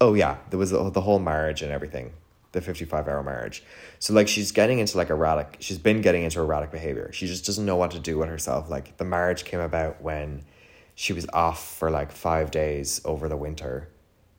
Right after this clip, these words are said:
um, without a schedule and didn't really know what, like, how to handle herself. And she ended up just, like, going on a bender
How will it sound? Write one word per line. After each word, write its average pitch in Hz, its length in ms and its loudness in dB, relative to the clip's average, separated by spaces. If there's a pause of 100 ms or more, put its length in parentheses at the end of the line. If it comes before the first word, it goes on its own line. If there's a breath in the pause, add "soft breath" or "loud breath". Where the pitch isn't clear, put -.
(120)
um, 73 380 -2
without 76 280 0
a - 20 -4
schedule 71 640 -2
and 71 160 -6
didn't - 180 -10
really 78 160 -6
know 76 160 -4
what, - 400 -4
like, 71 220 -2
how 76 180 -6
to 73 80 -4
handle 76 300 -6
herself. 73 580 -4
And 78 120 -6
she - 160 -6
ended 71 180 -6
up 71 100 -8
just, - 240 -8
like, 71 160 -4
going 73 240 -4
on 73 100 -4
a 73 60 -6
bender 71 580 -4